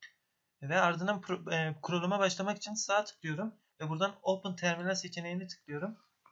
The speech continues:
Ve bu şekilde kurulumumuza buradan başlıyoruz arkadaşlar. Ee, ben, e, açtığım dosyanın içine kodla gireceğim için, e, C D, e, slash yapıp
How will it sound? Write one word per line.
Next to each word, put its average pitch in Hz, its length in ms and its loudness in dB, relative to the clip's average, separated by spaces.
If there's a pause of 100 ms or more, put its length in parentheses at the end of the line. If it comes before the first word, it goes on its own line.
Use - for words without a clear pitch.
(580)
Ve 170 100 0
bu 180 40 -4
şekilde 180 380 0
kurulumumuza 160 680 2 (100)
buradan 165 480 0
başlıyoruz 175 420 2
arkadaşlar. 135 580 0 (600)
Ee, 143 260 -4
ben, 208 240 6 (120)
e, 156 300 -4
açtığım 185 680 2
dosyanın 214 440 2
içine 202 540 -2
kodla 202 300 0
gireceğim 180 460 -2
için, 220 340 -10 (340)
e, 143 220 -2
C 170 400 -2
D, 226 260 -2 (1300)
e, 139 500 -2 (140)
slash 185 680 0
yapıp 151 400 -4